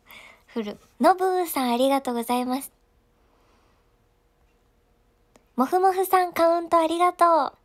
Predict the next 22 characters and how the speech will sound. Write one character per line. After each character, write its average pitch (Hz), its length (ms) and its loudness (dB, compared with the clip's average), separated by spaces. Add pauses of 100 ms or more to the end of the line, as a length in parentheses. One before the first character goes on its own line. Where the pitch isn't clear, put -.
(1300)
鳥 359 240 0
ち - 80 -2
ゃ 381 140 4
ん 392 80 -4
さ 370 100 -2
ん、 359 140 -2
い - 20 -6
ら 349 140 0
っ - 20 -4
し - 160 -6
ゃ 381 80 4
い。 370 140 -4 (120)
バ 311 120 -6
ン 359 80 -8
ク 427 100 -2
ー 427 40 -2
バ 392 100 0
ー 359 40 -2
さ 294 120 -6
ん、 277 40 -8
フ 359 140 -2
ル。 381 160 -2